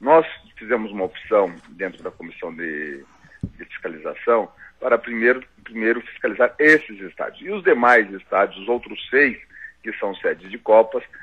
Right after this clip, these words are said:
vai ficar para o segundo semestre. Na semana passada, eu tive a oportunidade de visitar o Mané Garrincha e mais algumas obras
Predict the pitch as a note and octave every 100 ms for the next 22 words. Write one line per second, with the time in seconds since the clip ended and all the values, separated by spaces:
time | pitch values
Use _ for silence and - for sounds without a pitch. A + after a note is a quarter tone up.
0 | - - G#2+ - - G#2 G2+ G#2+ - G2+
1 | G#2+ - F2+ - - _ _ - - -
2 | G2+ - G#2+ G2 F#2+ F2+ B2 - A#2 B2
3 | C#3 G#2+ F#2+ D#2 D2 G2 - F#2+ G2 G2
4 | F#2+ F#2+ F2 F#2 F#2 F2 F2+ F2+ E2 F2
5 | F2 E2+ F2+ E2+ D#2+ F#2+ F#2+ B2+ A#2+ B2+
6 | C3+ B2+ G#2 C3 A#2+ G#2+ F#2 F#2 F#2 F#2+
7 | F#2